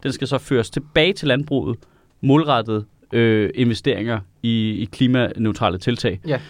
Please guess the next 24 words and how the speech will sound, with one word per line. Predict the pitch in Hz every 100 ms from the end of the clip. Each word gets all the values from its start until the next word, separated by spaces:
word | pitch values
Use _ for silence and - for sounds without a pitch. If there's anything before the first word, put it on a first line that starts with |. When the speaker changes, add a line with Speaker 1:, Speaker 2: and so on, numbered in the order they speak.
| - _
Speaker 1:
Hvilket | 127 123
jo | 131
er | 117
hele | 104 151 165 135 - -
øvelsen | - 156 190 220 175
i, | 147 160
at | 127 -
I | 147
får | 147 202 196
pengene | - 156 180
til | 156 -
at | 156
lave | 131 117 110
det | 160 -
om, | 151 151
som | - - 131
vi | 131
presser | - 127 127 -
jer | 131
til | 110 120
at |
lave | 113 95
om. | 98 - _ _ _ -
Speaker 2:
Hmm. | 143 127